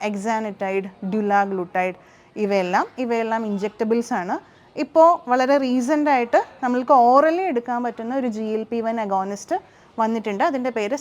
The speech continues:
semaglutide എന്നാണ്. അപ്പോൾ ഗ്ലിപ്റ്റിൻസിൻ്റെ എഫക്റ്റിന് പുറമെ ഇതിന് നമ്മളുടെ വയറിൽ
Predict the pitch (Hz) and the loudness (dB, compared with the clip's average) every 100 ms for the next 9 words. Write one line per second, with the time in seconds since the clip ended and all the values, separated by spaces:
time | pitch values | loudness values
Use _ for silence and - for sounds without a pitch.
0 | - 233 240 240 220 208 202 185 175 143 | -4 -2 -2 -2 -2 -4 -4 -4 -8 -14
1 | - - - - - - - 330 349 311 | -20 -20 -20 -20 -20 -10 -4 0 2 2
2 | 320 - 392 392 415 403 453 294 294 285 | 0 0 0 0 0 -2 -2 -4 -4 -2
3 | 320 320 330 247 214 226 208 - - - | 0 0 4 4 4 0 -4 -8 -20 -20
4 | _ 302 302 381 302 381 - _ - - | _ -4 0 0 0 -4 -10 _ -14 -2
5 | 311 320 330 330 359 - _ _ _ - | 4 6 6 6 4 0 _ _ _ -2
6 | 247 285 302 359 | 2 4 6 4